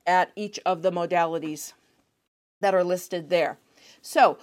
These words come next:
although the risk factors for many complications have not been fully assessed, now we have ten more years for more risk factors to be assessed, the best available evidence suggests that the complications of T P L O can be reduced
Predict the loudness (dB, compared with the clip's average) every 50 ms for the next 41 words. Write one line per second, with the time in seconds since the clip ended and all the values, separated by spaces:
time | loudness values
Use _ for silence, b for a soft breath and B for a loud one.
0 | b b -4 -4 -2 0 0 0 0 0 0 0 0 0 -2 -6 -6 -2 0 0
1 | 0 -2 -4 -8 -8 -8 -2 -2 -2 -2 2 0 0 0 0 -2 -4 -4 -6 -6
2 | -6 -8 -6 -6 -6 -6 -8 -10 -10 -10 -8 -4 -4 -4 -4 -4 -8 -10 -8 -8
3 | -4 -4 -4 -4 -4 -2 -2 -2 -2 -4 B B B B B -2 0 0 2 2
4 | 2 2 2 0 -2 -4 -2 -2 -2 0 0 0 0 0 0 0 -2 -2 -2 -4
5 | -8 -8 -4 -4 -4 -2 -2 -2 -4 -4 -6 -12 -4 -2 -2 -2 -2 -4 -10 -12
6 | -12 -12 -6 -4 -4 -4 -4 -4 -4 -4 -4 -8 B B B B B B 0 2
7 | 4 2 2 0 -2 -2 0 0 0 -2 -4 -6 -2 0 0 2 2 0 -2 -2
8 | -6 -12 -6 -4 -4 -4 -4 -6 -10 -8 -8 -12 -14 -12 -4 0 2 2 2 0
9 | -4 -4 0 0 0 0 0 -2 -6 -6 -6 -4 -6 -6 -6 -2 -2 0 2 2
10 | 2 2 0 -2 B B B B -6 -4 -4 -4 -6 -6 -8 -8 -6 -4 -4 -2
11 | -2 -4 -6 -8 -14 -18